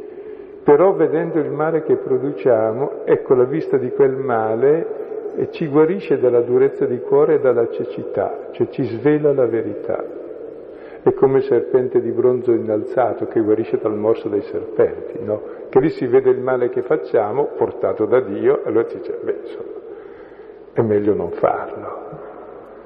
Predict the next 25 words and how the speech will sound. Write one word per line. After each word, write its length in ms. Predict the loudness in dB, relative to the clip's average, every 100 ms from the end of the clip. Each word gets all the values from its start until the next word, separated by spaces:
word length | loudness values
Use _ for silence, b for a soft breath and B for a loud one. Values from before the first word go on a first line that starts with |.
| -20 -20 B B B B B B B B B 4
E 140 | 6
Dio 200 | 6 2
davvero 520 | 4 4 4 0 0 -2
ci 140 | -10 -4
salva 600 | 2 2 2 0 -2 -2
attraverso 600 | -2 0 2 2 -2 -4
il 80 | -4
male 340 | -2 0 -2
che 100 | -2
noi 160 | -4 -4
facciamo. 760 | -6 -8 -6 -8 -8 -12 -14 -16 -16 -18 -18 -20 -20 -20 -20 -20 -20 -20 -20 -20 -20 -20 -20 -20 -20 -20 -20 -20 -20 -20 -20 -20 -20 -20 -20 -20 -20 -20 -20 -20 B B B B
Non 160 | 0 2
perché 260 | 2 4 4
vuole 280 | 4 4
il 120 | 2 -2
male, 600 | -4 -4 -6 -8 -10 -8
perché 240 | -4 -2
noi 180 | 2 2
lo 100 | 2
facciamo, 680 | -2 -4 -6 -4 -4 -6 -12 -14 -14 -16 -16 -18 -6
e 60 |
Lui 180 | 0 0
non 140 | 0 -2
lo 100 | -2
vuole. 580 | 2 2 2 -4 -10